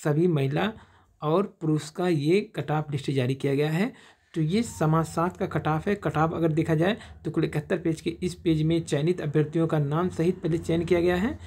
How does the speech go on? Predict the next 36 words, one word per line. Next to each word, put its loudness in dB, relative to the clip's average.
इसके 4
बाद -2
तो -4
ये 0
नीचे 4
तक -2
पीडीएफ़ 2
देते -2
हैं -2
इकहत्तर -2
पेज -4
में 0
कितना -4
कट -4
ऑफ 0
गया 2
है। 2
यहाँ 0
पे 0
देखिए 0
जिनका -2
जिनका -2
चयन -2
हुआ 4
है, 0
जिस -4
नंबर -2
पे -6
सीरियल -2
क्रम-, -2
क्रमांक 0
पे, -2
चाहे 0
वो 0
फीमेल 0
हो, 2